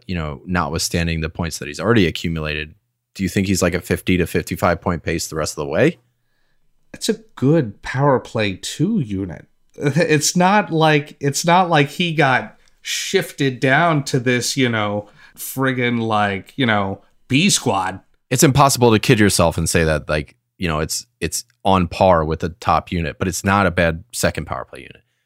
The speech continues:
Speaker 1: And Gallant did say that they're gonna split some of the time there.
Speaker 2: I, honest to God, think that there is gonna be enough,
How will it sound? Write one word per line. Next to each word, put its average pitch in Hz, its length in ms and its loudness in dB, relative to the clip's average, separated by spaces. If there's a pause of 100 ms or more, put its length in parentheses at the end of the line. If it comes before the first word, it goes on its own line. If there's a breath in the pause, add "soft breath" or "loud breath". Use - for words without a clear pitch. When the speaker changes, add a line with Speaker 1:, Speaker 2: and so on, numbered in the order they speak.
(140)
Speaker 1:
And 90 100 -4
Gallant 101 260 4
did 95 200 2
say 92 240 2
that 85 160 2
they're 92 100 4
gonna 87 200 2
split 98 360 4
some 90 220 2
of 82 40 0
the 78 100 0
time 101 340 2
there. 73 320 -2 (1700)
Speaker 2:
I, 160 260 2
honest 139 340 2
to 143 60 -4
God, 127 320 2
think 123 240 -2
that 120 140 -10
there 120 180 2
is 117 100 -4
gonna 120 200 -2
be 113 340 -2
enough, 110 560 -2